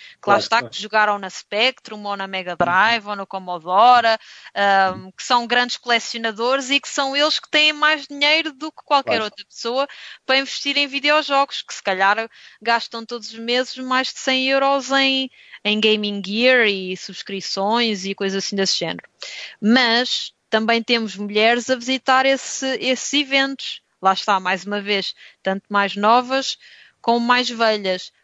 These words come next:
Speaker 1: Portanto, elas existem, elas estão aí. Ah, acho que o que acontece, ou seja, se haverá uma disparidade entre o número de homens e o número de mulheres a jogar em Portugal, há. Se é tão grande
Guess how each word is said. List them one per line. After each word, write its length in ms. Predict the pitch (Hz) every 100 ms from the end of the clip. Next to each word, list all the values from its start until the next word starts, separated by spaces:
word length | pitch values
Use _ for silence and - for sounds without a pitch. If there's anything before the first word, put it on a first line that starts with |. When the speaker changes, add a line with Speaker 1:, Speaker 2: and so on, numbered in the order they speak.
| _
Speaker 1:
Portanto, 320 | - 196 -
elas 300 | 220 247 254
existem, 760 | 311 294 285 - - 190 180 -
elas 240 | 175 185
estão 240 | - 220 240
aí. 360 | 247 233 202 - - - -
Ah, 280 | 196 180 - - -
acho 400 | 247 254 - -
que 420 | - 285 254 202 170 _ _ _ _
o 80 | 208
que 80 | 247
acontece, 920 | - 240 233 240 254 277 - 302 302 - 240
ou 80 |
seja, 400 | 226 214 190 180 - - _
se 160 | - 247
haverá 220 | 240 277
uma 160 | 294 285
disparidade 880 | - 269 262 254 247 233 214 190 190 208
entre 240 | 214 220
o 20 |
número 220 | 247 240 214
de 80 | 226
homens 440 | 226 214 208 196
e 80 | 208
o 40 |
número 260 | 208 208 202
de 80 | 196
mulheres 420 | 208 214 196 190
a 80 | 190
jogar 460 | 185 185 196 190
em 100 | 180
Portugal, 640 | 185 - 196 196 208 247 - _ _ _
há. 280 | - 185 156 - _ _ _
Se 300 | - - 254
é 80 | 269
tão 400 | - 277 262 254
grande 320 | 254 262